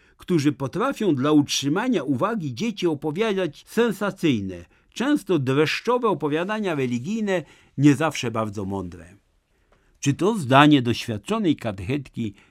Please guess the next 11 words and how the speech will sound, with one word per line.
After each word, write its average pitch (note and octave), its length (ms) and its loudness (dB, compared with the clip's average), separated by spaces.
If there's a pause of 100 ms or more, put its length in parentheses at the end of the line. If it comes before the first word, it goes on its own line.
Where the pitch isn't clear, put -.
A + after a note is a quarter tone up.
(120)
nie A#2+ 200 2
wyjaśnia D3+ 720 -2
tajemnicy A2 840 -2
tego G2+ 300 -4
dziwnego A#2 540 -4
apokryfu? A#2+ 680 -6 (760)
A - 120 -2
przecież - 680 0 (400)
ten E4+ 440 0
właśnie F3 680 2
apokryf F#3+ 720 -2